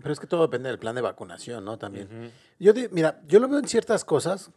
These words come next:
Speaker 1: que volvamos como difícil a la normalidad. Eso que, esa parte que dices de que a la gente le gusta salir, salen mucho, ¿no? O sea, el otro día yo pasando al lado de Monjou,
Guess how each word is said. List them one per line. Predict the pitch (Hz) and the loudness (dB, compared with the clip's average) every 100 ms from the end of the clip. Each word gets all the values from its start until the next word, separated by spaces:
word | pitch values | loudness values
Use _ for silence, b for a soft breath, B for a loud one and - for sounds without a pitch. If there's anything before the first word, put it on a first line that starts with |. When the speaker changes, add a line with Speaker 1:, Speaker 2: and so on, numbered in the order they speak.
| - | -16
Speaker 1:
que | - | -8
volvamos | 104 110 113 135 - | -4 -2 -2 -4 -14
como | 107 101 | -12 -10
difícil | 101 - 120 135 | -10 -10 -8 -4
a | 110 | -4
la | |
normalidad. | 104 98 104 117 139 143 | -6 -10 -8 -2 -2 -2
Eso | - 139 160 | -8 -10 -10
que, | 160 | -10
esa | 147 139 | -8 -6
parte | 147 139 | -6 -6
que | 117 | -8
dices | 104 110 | -12 -12
de | |
que | - | -12
a | 104 | -12
la | |
gente | 113 113 | -12 -10
le | 127 | -8
gusta | 104 101 | -8 -10
salir, | 120 101 113 - _ _ _ _ _ _ | -12 -10 -12 -14 _ _ _ _ _ _
salen | - 131 123 | -10 -8 -8
mucho, | 113 107 110 | -10 -16 -16
¿no? | 107 135 | -14 -12
O | - | -8
sea, | 120 117 110 _ b b b | -2 -2 -2 _ b b b
el | 123 | -4
otro | 131 139 | 0 2
día | 135 | 4
yo | 139 | 2
pasando | 123 147 139 | -2 -2 2
al | 131 | 4
lado | 127 | 4
de | 131 | 2
Monjou, | 110 104 110 127 170 | -2 -8 -4 -4 -6